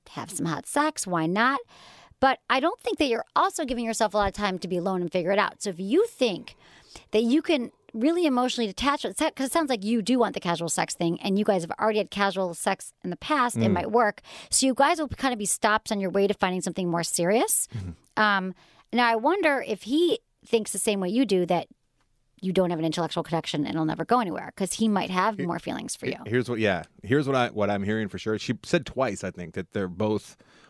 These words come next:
Speaker 2: over the casual sex thing. So it's not what they really want, but she does wanna scratch that itch. The intellectual connection, it sounds like he's a dumb guy. It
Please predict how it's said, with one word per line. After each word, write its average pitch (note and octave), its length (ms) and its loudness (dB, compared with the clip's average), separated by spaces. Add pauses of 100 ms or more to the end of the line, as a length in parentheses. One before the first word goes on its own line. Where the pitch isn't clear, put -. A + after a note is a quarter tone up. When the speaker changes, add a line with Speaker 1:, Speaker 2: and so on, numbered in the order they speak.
(120)
Speaker 2:
over D3+ 320 2
the A2+ 60 -4
casual F2 440 -4
sex - 320 -10
thing. E2+ 160 -10
So - 80 0
it's G#2 100 -2
not D3+ 120 2
what D3+ 60 6
they B2 100 4
really B2+ 260 4
want, A#2+ 360 2
but G#2+ 100 -4
she - 180 0
does A#2+ 400 2
wanna G#2+ 160 0
scratch G#2+ 300 0
that G2+ 160 0
itch. A#2 260 2 (480)
The C#3 160 2
intellectual C#3+ 680 2
connection, D3 520 -2 (160)
it - 340 -20
sounds E3+ 180 0
like D3 100 0
he's B2 100 0
a A2+ 80 6
dumb A2+ 240 2
guy. G2 280 0
It F#2 80 -6